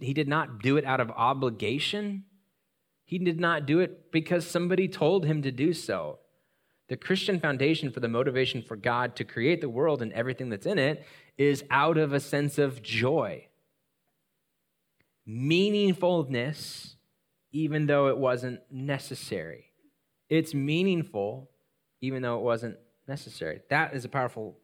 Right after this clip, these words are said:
word, this, this idea of something that's meaningful but not necessary. When I buy my wife flowers, which, by the way, is not often enough,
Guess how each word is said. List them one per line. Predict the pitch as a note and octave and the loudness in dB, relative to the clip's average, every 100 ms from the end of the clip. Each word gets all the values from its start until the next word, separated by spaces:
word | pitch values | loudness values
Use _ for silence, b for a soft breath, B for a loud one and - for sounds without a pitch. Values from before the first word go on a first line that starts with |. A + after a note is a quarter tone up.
| - | -6
word, | A#2 F#2+ | -2 -2
this, | G2+ G#2+ - - | -4 -10 -12 -12
this | B2 A#2 | -12 -4
idea | C3+ C3 A#2 B2 | 0 0 0 -2
of | A2 | -2
something | C3 C3+ | -4 -4
that's | A2+ G2+ | -6 -6
meaningful | A2+ A#2+ A#2+ A2+ A2 G#2 b b b | -8 -6 -8 -6 -4 -4 b b b
but | A#2+ | -4
not | A2 G2 | -2 -4
necessary. | A2 - - F#2+ F2+ | -6 -8 -10 -8 -8
When | A2+ D3+ | -2 2
I | D3+ F#3+ G#3+ | 4 4 4
buy | E3+ F3 | 4 4
my | F3 D#3 C#3+ | 4 2 2
wife | C3 C3 C3 - | 2 0 -2 -10
flowers, | - B2+ A#2 G2 F#2+ | -2 0 2 -2 -4
which, | A2+ - | -8 -4
by | A#2+ | -4
the | A2+ | -2
way, | G#2 | -2
is | F#2+ | -2
not | A#2 A#2 | -4 -2
often | G#2+ G#2 G#2+ | 0 -2 -4
enough, | G2 G2 F2+ - | -8 -8 -10 -14